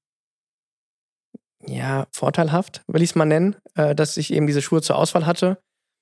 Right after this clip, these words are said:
Ähm, irgendwann wurd's dann halt blöd, dass er meine Klamotten anprobiert hat. Und dann haben wir ihm halt Schuhe gekauft. <laughs> Beziehungsweise hat er sich auch selbst Schuhe rausgesucht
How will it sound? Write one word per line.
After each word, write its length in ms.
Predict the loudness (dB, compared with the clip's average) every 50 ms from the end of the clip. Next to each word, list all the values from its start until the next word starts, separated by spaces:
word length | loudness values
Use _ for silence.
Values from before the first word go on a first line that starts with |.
| _ _ _ _ _ _ _ _ _ _
Ähm, 1000 | 0 0 2 2 2 2 2 2 2 2 2 0 0 0 -2 -2 -2 -2 -4 -6
irgendwann 1040 | -6 -4 0 2 2 4 4 4 4 4 4 4 2 2 0 0 -2 -6 -8 -4 0
wurd's 160 | 0 0 2
dann 140 | 2 2 2
halt 200 | 2 0 -2 0
blöd, 200 | 0 0 0 2
dass 100 | 0 0
er 100 | -2 0
meine 220 | 0 0 0 0 0
Klamotten 320 | 2 2 0 0 0 0
anprobiert 320 | -2 -2 0 0 0 0
hat. 220 | 0 0 -2 -4 -8 -6
Und 140 | -2 0 2
dann 340 | 2 2 0 -2 -2 -6 -10 _ _ _ _ _ _ _ _ _ _ _ _ _ _ _ _ _ -2
haben 140 | 0 2
wir 100 | 2 2
ihm 420 | 0 -2 -4 -2 0 2 2 4 4
halt 300 | 2 2 0 -2 -6 -16 _ _ _ _ -2
Schuhe 220 | 0 2 2 2 0
gekauft. 340 | -2 -2 -2 -2 0 -2 -2 -2 -4 -2 2 2 2 2 0
<laughs> 260 | -2 -2 -4 -2 0
Beziehungsweise 560 | 0 2 4 4 2 4 4 4 4 4 2
hat 120 | 0 0 0
er 180 | 0 0 2
sich 160 | 2 2 2 0
auch 80 | 2
selbst 280 | 2 2 2 0 0 0
Schuhe 180 | 0 2 2
rausgesucht 680 | 4 2 2 0 0 0 0 2 0 0 -2 -6 -18 -20